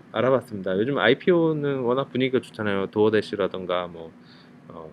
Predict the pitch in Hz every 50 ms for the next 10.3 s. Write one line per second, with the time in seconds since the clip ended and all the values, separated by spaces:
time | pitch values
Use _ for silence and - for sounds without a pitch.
0 | 76 - - 85 90 85 - - 107 131 151 151 - - - 98 90 82 76 104
1 | 110 110 107 101 98 95 92 92 90 87 87 85 - - 92 87 87 87 87 82
2 | 82 - 90 90 90 - - - - - - - _ _ - - - _ _ _
3 | _ - - 180 - - 190 180 190 180 180 175 160 131 120 113 110 104 98 90
4 | - - 98 101 101 98 98 90 80 - - - - - - - - _ - -
5 | 110 104 110 110 107 104 92 - 101 92 107 107 95 95 87 87 87 - - 87
6 | 87 87 87 - 107 110 107 101 101 95 92 90 - 104 101 104 104 95 85 87
7 | 92 92 - 110 101 90 85 82 - - 95 90 90 92 92 82 78 - - -
8 | - - - - - - 117 117 117 113 - - - - - 202 190 196 196 196
9 | 185 175 160 156 151 156 160 160 160 131 107 104 110 113 - 143 143 139 - -
10 | - 87 82 82 82 82